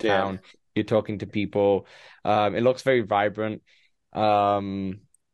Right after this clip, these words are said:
Speaker 2: it does look really, really good. I wasn't super blown away, but I just think because I've played loads of V R, I think that's what it is. I think if you've not played V R before, you're gonna go, "What the hell? This is amazing."
Speaker 1: And you've tried P C V R before, too.
Speaker 2: I've tried P C V R, yeah. I've seen Quest Pro visuals in terms of sharpness, you know, it's, it's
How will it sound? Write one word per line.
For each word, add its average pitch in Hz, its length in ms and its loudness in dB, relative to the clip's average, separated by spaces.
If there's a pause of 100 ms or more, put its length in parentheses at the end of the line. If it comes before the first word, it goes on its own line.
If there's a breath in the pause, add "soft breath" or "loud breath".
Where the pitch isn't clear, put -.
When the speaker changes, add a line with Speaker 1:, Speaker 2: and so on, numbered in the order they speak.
(220)
Speaker 2:
it 139 160 2
does 165 200 6
look 165 160 4
really, 123 320 2
really 117 240 2
good. 98 420 0
I 123 140 0
wasn't 160 320 -2
super 151 340 -4
blown 101 240 -2
away, 98 320 0
but 113 160 -2
I 113 140 2
just - 200 -8
think 123 220 -4
because 104 300 -2
I've 104 160 -2
played 110 240 0
loads 104 180 -2
of 98 100 -8
V 101 160 -2
R, 107 220 2
I - 20 -6
think 95 200 -10
that's 90 180 -6
what 98 100 -2
it 98 120 0
is. 95 260 -2
I 92 80 0
think 104 240 -6
if 104 220 -8
you've 107 160 -4
not 117 260 0
played 113 220 -2
V 101 120 0
R 107 140 4
before, 95 320 -6
you're 95 180 -2
gonna 98 140 -2
go, 92 100 -6
"What 101 160 -4
the 95 80 -4
hell? 104 220 0
This 98 80 -8
is 101 140 -12
amazing." 104 360 -2
Speaker 1:
And 175 80 2
you've 151 160 2
tried 131 460 0
P 104 160 -4
C 98 200 -4
V 90 140 -2
R 87 140 0
before, 80 320 -8
too. 80 400 -8
Speaker 2:
I've 127 140 -4
tried 151 280 2
P 147 140 2
C 139 160 -2
V 127 160 0
R, 120 300 2
yeah. 107 160 0
I've 104 100 -6
seen 135 260 -4
Quest 120 280 -2
Pro 113 220 2
visuals 104 480 -4
in 101 120 -4
terms 101 360 -4
of 98 140 -4
sharpness, 98 680 -2
you 104 80 -4
know, 101 220 -2
it's, 95 180 -6
it's - 180 -6